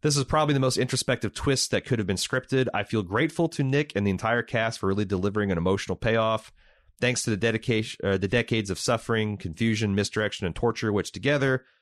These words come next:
serves as a tragic but requisite precursor. It made me remember the universe's moral arc's slight changes in degrees that are nearly impossible to see discreetly. They only suggest a pattern over time.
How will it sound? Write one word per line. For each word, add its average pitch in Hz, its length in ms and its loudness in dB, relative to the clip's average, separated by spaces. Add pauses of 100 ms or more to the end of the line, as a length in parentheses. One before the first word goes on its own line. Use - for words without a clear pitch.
(140)
serves 107 320 -2
as 95 120 -4
a 87 40 0
tragic 101 520 -2
but - 180 -2
requisite 95 480 -2
precursor. - 640 -6 (1300)
It 127 100 0
made 196 140 4
me 214 80 4
remember 160 360 4
the 120 100 2
universe's 117 520 2
moral 110 460 4
arc's - 500 0
slight 117 640 0 (100)
changes 92 640 0
in 95 120 0
degrees 92 680 0
that 90 180 0
are 92 80 0
nearly 110 280 2
impossible 104 460 0
to 87 60 -4
see - 180 -2
discreetly. 85 720 -4 (440)
They 113 120 2
only 120 220 2
suggest 107 460 0
a 98 40 0
pattern 101 340 0
over 87 160 2
time. 82 500 0